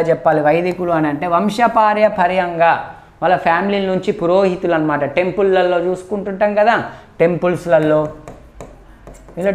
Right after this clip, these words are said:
టెంపుల్స్లలో పూజలు చేసి ఉండే వాళ్ళందరూ ఎవరు అని అంటే వైదికులు అన్నమాట. పూజలు పునస్కారం చేసేటోళ్ళు, పురోహితులు, పురోహిత్స్ అంటారు అన్నమాట. వీళ్ళనే వైదికులు అంటాం. ఇంకొకటి ఏంది సార్ అని అంటే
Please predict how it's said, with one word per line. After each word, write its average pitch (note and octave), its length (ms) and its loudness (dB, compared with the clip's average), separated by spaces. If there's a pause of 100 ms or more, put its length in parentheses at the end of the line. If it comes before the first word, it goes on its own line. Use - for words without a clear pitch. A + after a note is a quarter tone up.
టెంపుల్స్లలో F#3 640 2 (100)
పూజలు F3 400 0
చేసి D#3+ 240 -4
ఉండే E3 240 2
వాళ్ళందరూ D#3 500 2
ఎవరు D#3 260 -2
అని D3 120 0
అంటే D3 220 0
వైదికులు C#3+ 520 0
అన్నమాట. A#2+ 320 -4 (120)
పూజలు D3+ 400 2
పునస్కారం C#3 540 0
చేసేటోళ్ళు, B2 420 -6
పురోహితులు, C#3+ 600 -2 (480)
పురోహిత్స్ F3 680 2
అంటారు D3 240 -2
అన్నమాట. A2 300 -8 (100)
వీళ్ళనే F3 380 2
వైదికులు D3+ 500 2
అంటాం. G#2 220 -4 (760)
ఇంకొకటి A3 420 2
ఏంది G#3+ 180 0 (100)
సార్ G3+ 260 4
అని F#3+ 140 -2
అంటే F#3+ 220 0